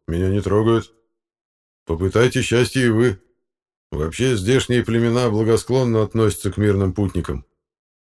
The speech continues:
Даже если им не понравятся ваши проповеди, скорее всего, вас просто проводят к границе".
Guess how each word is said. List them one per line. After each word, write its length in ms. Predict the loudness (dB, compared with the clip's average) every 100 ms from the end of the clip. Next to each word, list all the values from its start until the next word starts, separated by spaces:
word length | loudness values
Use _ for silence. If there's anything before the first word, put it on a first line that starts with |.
| -6
Даже 400 | 0 2 2 4
если 280 | 2 2
им 140 | 2 2
не 100 | 2
понравятся 640 | 4 4 6 4 2 2
ваши 280 | 2 0 0
проповеди, 680 | 2 2 4 0 0 -4 -8 _
скорее 420 | -6 0 2 2
всего, 360 | 2 4 6 6
вас 160 | 4
просто 360 | 2 0 2 0
проводят 460 | 2 4 4 2
к 60 | 0
границе". 540 | 2 2 2 0 -6